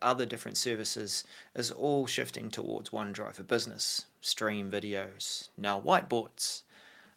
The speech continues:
Uh, now, what does this make possible? It makes possible for our external and shared device accounts to be able to access it. Guests coming in and using whiteboard together with us.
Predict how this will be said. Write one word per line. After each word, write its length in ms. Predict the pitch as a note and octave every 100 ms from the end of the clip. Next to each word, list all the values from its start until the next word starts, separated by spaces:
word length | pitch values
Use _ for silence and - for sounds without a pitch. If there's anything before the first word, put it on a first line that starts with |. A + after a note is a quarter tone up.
| -
Uh, 240 | A2 G#2 G2
now, 200 | A#2 A2+
what 180 | A2+
does 160 | C3+ A#2
this 220 | C#3 -
make 340 | A#2+ A#2 - -
possible? 540 | C3+ C#3 A#2+ G2+ B2
It 100 | C3
makes 220 | B2 A2
possible 480 | - A#2 - A2+ G#2+
for 320 | - A2+ G#2 G2
our 280 | G#2+ G2+ F#2+ - - - _
external 920 | A2+ G#2+ - - C3 C3+ C3 A#2+ G#2+ - -
and 480 | A#2 A2 G#2 G#2+ -
shared 520 | - - B2 A#2+ A2 -
device 420 | A2+ G#2+ C3+ C#3+
accounts 480 | - G#2 G#2 B2 -
to 120 | -
be 160 | A#2+ B2
able 220 | B2+ B2+
to 220 | B2+ C3 -
access 420 | E3+ - - -
it. 100 | - _ _ _ _ -
Guests 380 | B2 B2 -
coming 300 | - B2 B2
in 180 | A#2+ C#3
and 120 | C3+
using 300 | B2 B2+ A#2+
whiteboard 440 | A#2 B2+ - C3 B2+
together 360 | B2+ C3 B2+
with 220 | C3+ E3+ F#3
us. 400 | - - -